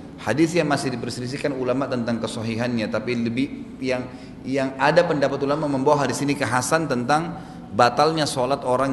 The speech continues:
yang menutup isbal mata kakinya. Ada yang melemahkan hadis, tapi ada yang menghasankan hadis itu juga, gitu kan. Hadis yang lain di luar sholat itu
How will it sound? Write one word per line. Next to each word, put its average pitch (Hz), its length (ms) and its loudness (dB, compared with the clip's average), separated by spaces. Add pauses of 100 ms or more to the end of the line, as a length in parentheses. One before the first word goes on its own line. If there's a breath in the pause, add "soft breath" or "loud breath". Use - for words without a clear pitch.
yang 120 160 2 (640)
menutup 120 640 -2 (200)
isbal 117 480 0
mata 104 260 0
kakinya. 104 540 -4 (560 loud breath)
Ada 131 240 4
yang 180 80 0
melemahkan 185 720 0
hadis, 143 240 0
tapi 147 180 -2
ada - 140 -2
yang 220 80 0
menghasankan 165 480 2
hadis 123 260 2
itu 104 140 0
juga, 95 240 -2
gitu 92 240 -4
kan. 120 80 -2 (480 loud breath)
Hadis 180 400 0
yang 175 160 2
lain 156 480 2
di 131 80 2
luar 202 240 4
sholat 160 400 2
itu 220 100 -4